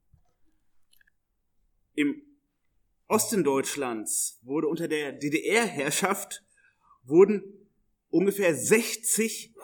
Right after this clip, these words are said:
Kirchen, die intakt waren, in die Luft gejagt. Warum? Wer sprengt schon eine heile Kirche? Weil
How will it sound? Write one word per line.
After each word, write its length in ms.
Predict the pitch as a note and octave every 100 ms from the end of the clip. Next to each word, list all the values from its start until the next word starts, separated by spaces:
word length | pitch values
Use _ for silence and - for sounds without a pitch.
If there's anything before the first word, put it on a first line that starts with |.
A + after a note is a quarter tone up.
| - - - -
Kirchen, 460 | G#3+ B3+ B3+ A#3+
die 120 | C3+
intakt 440 | D3 D3 A3+ - B2+
waren, 320 | C#3 E3+ F#3+ -
in 100 | E3+
die 80 |
Luft 300 | F3+ A3 A3
gejagt. 600 | E3 C3+ A#2 F#2 - - _ _ _ _ _ _ _ _ _ _ _ _ _ -
Warum? 580 | A#2 F#3+ C#3+ - - - - - - - - - - _ _ -
Wer 140 | B2
sprengt 300 | - D3+ E3
schon 120 | F3
eine 360 | C#3+ D3+ C#3+ - _ _ -
heile 240 | E3 F3+
Kirche? 680 | F3 A3 G3+ D3+ G3+ - - - _ _ _ _ _ _ - - - - _ _ _ _ _ _ _ - - _
Weil 420 | B2 C3+ E3 A3+